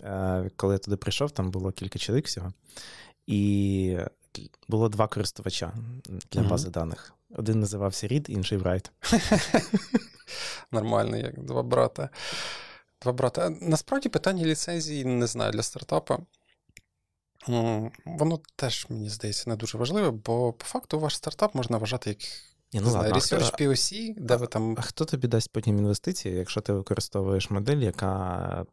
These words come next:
Speaker 1: е,
Speaker 2: Ти можеш отримати інвестиції на збір уже реальних даних, якщо в тебе є демотехнологія.
Speaker 1: Ну,
Speaker 2: Ти
Speaker 1: окей.
Speaker 2: ще на ній не заробляєш гроші. Розумієш? Питання виникають тоді, коли ти починаєш заробляти гроші, або, по крайній мірі, е, ти ще можеш бути навіть в мінусі, але ти вже по щось заробляєш.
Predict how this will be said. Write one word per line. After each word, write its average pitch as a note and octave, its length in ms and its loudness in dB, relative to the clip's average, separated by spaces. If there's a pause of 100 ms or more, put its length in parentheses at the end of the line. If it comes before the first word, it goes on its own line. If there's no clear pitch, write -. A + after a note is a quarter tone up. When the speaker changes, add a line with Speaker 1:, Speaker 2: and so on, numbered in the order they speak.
Speaker 1:
е, F#2 340 -4 (140)
Speaker 2:
Ти A#2 60 4
можеш B2 240 4
отримати C3 440 0
інвестиції B2 540 -2
на A#2+ 60 -2
збір B2 260 -2
уже A#2 440 4
реальних A#2 320 4
даних, A2+ 420 -2 (600)
якщо C3 220 0
в C3+ 40 -8
тебе A#2+ 200 2
є A#2 100 4
демотехнологія. A2 800 0
Speaker 1:
Ну, D3+ 140 0
Speaker 2:
Ти G3+ 60 -2
Speaker 1:
окей. F#3+ 120 6
Speaker 2:
ще F3 180 2
на D#3 100 2
ній D3+ 240 6
не C#3 140 4
заробляєш B2 480 4
гроші. G#2+ 440 -2 (440)
Розумієш? A2 480 0
Питання A#3 340 2
виникають D#3+ 400 4
тоді, C#3 180 -2
коли B2 180 0
ти - 80 -6
починаєш A#2 440 0
заробляти A2+ 420 0
гроші, E3+ 420 0
або, A2 220 0
по - 120 -10
крайній A#2+ 320 2
мірі, A2+ 520 2
е, E3 140 6 (420)
ти - 100 -2
ще - 160 -2
можеш B2 160 4
бути A#2 260 -2
навіть G#2+ 400 0
в - 40 0
мінусі, D3+ 400 2
але G#2 160 4
ти A#2+ 120 -2
вже G#2+ 120 -2
по - 120 -12
щось - 380 -2
заробляєш. A2 600 -4